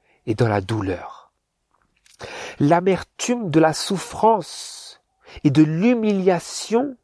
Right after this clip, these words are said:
est préférable au plaisir du péché. C'est par l'affliction que Dieu nous montre les taches de notre caractère, afin que nous puissions, par sa grâce, vaincre nos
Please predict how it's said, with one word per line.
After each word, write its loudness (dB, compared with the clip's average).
est 0
préférable 0
au 0
plaisir -2
du -12
péché. -8
C'est 4
par 0
l'affliction 0
que 4
Dieu 2
nous 0
montre -2
les 2
taches 0
de -2
notre 0
caractère, 0
afin 0
que 0
nous 0
puissions, -2
par 2
sa -4
grâce, -2
vaincre -4
nos 2